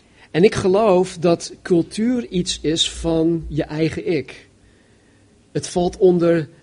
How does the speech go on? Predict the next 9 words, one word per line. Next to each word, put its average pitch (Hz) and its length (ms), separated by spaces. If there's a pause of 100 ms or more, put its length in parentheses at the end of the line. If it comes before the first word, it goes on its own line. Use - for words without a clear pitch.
de - 120
categorie 175 640
van 156 420 (320)
vlees, - 840 (500)
hè, 156 160
of 160 260 (200)
je 147 140
oude 170 280
natuur. 151 600